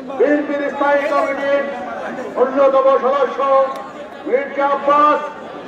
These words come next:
উপস্থিত আছেন চট্টগ্রাম বিভাগের বিভাগীয় সাংগঠনিক সম্পাদক চাকসের সাবক এজিএস মাহবুব রহমান শামীম, যুব দলের টুকু ভাই, কৃষক দলের বাবুল ভাই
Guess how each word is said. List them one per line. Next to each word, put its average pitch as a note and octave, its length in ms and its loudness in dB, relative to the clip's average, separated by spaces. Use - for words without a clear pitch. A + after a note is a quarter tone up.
উপস্থিত D4 460 2
আছেন D4+ 300 2
চট্টগ্রাম D4 560 2
বিভাগের D#4 560 2
বিভাগীয় D4 480 2
সাংগঠনিক C#4+ 520 -2
সম্পাদক C#4+ 500 2
চাকসের C4+ 480 0
সাবক C4+ 400 4
এজিএস C4+ 440 2
মাহবুব C4 300 4
রহমান C4+ 280 0
শামীম, C#4 420 0
যুব C4+ 180 4
দলের C#4+ 300 2
টুকু C4 300 0
ভাই, D4+ 220 4
কৃষক D4 400 -2
দলের C#4+ 260 0
বাবুল D4 280 2
ভাই D4 140 4